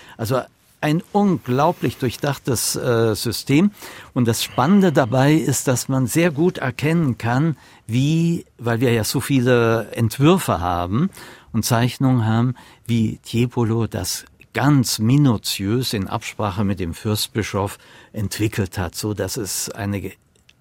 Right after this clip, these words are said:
einzigartige, also eine ganz individuelle, teilweise schwer zu deutende Ikonografie bekommen hat.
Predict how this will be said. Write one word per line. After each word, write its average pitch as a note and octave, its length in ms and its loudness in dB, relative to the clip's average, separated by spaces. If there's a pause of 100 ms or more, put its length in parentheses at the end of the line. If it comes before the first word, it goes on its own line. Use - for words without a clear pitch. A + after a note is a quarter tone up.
(240)
einzigartige, A#2+ 840 -2
also G#2+ 160 -4
eine B2+ 280 -4
ganz B2+ 300 -4
individuelle, B2 920 2 (600)
teilweise A2 440 0
schwer G#2+ 320 -2
zu G2 760 -2
deutende G2+ 600 -4
Ikonografie F#2+ 880 -6
bekommen D#2+ 600 -10
hat. - 120 -18